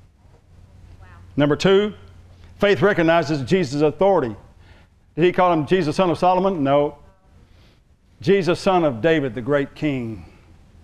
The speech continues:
Speaker 2: The greatest of kings. Solomon was the richest of kings, but David was the greatest of kings 'cause he created and built the kingdom. He gave Solomon something to be king over.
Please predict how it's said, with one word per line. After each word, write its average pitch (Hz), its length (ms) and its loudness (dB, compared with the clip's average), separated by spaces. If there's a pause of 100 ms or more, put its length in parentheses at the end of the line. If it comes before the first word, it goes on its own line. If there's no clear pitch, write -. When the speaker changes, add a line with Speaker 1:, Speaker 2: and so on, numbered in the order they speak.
(840)
Speaker 2:
The 139 100 -6
greatest 165 380 0
of 120 100 -8
kings. 127 320 -6
Solomon 196 360 0
was 143 120 0
the 139 80 -2
richest 156 320 -2
of - 100 -8
kings, 131 260 -6
but 127 140 -8
David 135 240 -2
was 123 140 -8
the 117 80 -10
greatest 123 380 -8
of 117 100 -18
kings 120 240 -14
'cause 123 140 -12
he 139 160 -4
created 131 600 -6
and 113 220 -10
built 135 300 -4
the 104 80 -20
kingdom. 113 420 -10 (1500)
He 151 80 -2
gave 135 220 0
Solomon 127 380 -2
something 127 280 -6
to 101 160 -10 (360)
be 135 160 -2
king 135 300 -6
over. 107 420 -4